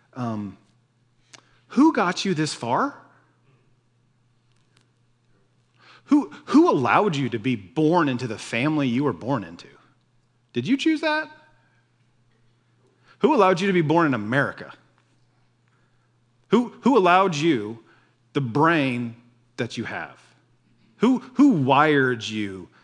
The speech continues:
that way?" "Well, I guess you did." Okay, so why are you going out on your own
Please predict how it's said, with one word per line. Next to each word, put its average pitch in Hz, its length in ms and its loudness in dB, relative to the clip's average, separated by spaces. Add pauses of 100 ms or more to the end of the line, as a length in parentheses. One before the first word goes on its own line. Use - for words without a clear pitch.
(400)
that 107 240 -8
way?" 90 340 -18 (1800)
"Well, 135 240 -20 (800)
I 78 60 -20
guess 92 240 -12
you 208 160 -2
did." - 260 -8 (1120)
Okay, 143 260 -4
so 143 160 -4
why 123 500 -4
are 185 180 0
you 143 480 -4
going 139 320 -6
out 143 200 -4
on 135 140 -6
your 110 200 -8
own 131 280 -10